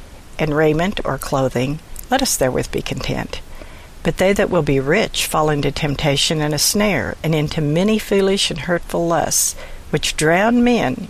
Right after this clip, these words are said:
in destruction and perdition. For the love of money is the root of all evil, which while some coveted after, they have erred from the faith and pierced themselves through with errors. But thou, O man of God, flee these things, follow after righteousness,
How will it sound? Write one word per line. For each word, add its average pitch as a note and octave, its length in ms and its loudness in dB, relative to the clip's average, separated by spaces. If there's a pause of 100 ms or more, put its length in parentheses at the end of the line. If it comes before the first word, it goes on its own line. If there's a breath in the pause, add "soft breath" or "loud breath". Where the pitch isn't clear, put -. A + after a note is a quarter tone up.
in D3 160 0
destruction F3+ 680 0
and F3+ 120 -4
perdition. - 640 -2 (640 loud breath)
For D#3 180 2
the D3 140 2
love E3+ 320 2
of D#3 160 -2
money C3 300 0
is C#3+ 120 -2
the D3+ 120 -2
root D3+ 240 0
of C3+ 140 -2
all F#3 220 4
evil, A#2 440 -2
which - 240 -2
while C3+ 140 0
some F#3 380 2
coveted F#3+ 480 0
after, - 480 -2 (380 loud breath)
they A#3 80 2
have G3+ 180 2
erred F#3+ 260 2
from C#3+ 200 -2
the C3 80 0
faith C#3 360 0
and D#3 140 -4
pierced G#3 340 2
themselves D3+ 520 0
through F3 180 2
with E3+ 160 0
errors. E3+ 500 0 (540 loud breath)
But - 260 -2
thou, F#3 380 2
O C#3+ 140 0
man C#3+ 260 2
of B2+ 140 -4
God, C#3 340 0
flee A3 340 2
these B2+ 300 0
things, B2 480 -2
follow F#3+ 380 2
after C3+ 320 -2
righteousness, - 1000 -2